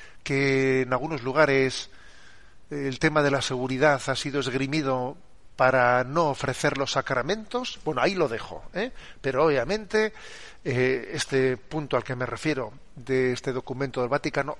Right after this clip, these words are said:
habla sobre nuestra plena conciencia de que, de que tenemos que estar ahí. Tenemos que estar ahí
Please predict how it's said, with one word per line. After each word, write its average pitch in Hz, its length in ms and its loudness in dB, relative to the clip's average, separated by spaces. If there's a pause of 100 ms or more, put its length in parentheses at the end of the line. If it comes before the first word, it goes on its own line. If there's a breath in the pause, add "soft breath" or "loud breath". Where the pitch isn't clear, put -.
habla 123 440 0
sobre 135 440 -4
nuestra 117 460 -8
plena 151 340 0
conciencia 156 680 -2 (680 loud breath)
de 120 340 -4
que, 110 240 -6 (100)
de 123 180 -8
que - 100 -2
tenemos 143 320 -4
que - 80 -2
estar 107 220 -4
ahí. 135 160 -4 (800 soft breath)
Tenemos 120 300 -10
que - 80 -4
estar 127 240 -2
ahí 156 180 2